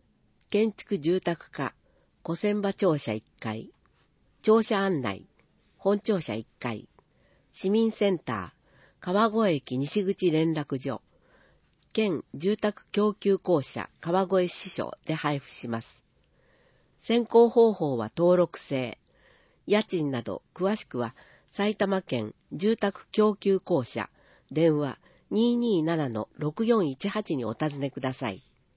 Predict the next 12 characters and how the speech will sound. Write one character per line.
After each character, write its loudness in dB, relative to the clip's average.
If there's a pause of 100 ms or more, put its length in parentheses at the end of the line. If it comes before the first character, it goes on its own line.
(880)
対 -2
象、 -2 (480)
次 0
の 4
す -2
べ 4
て 0
を 0
満 -6
た 0
す -10
方。 -10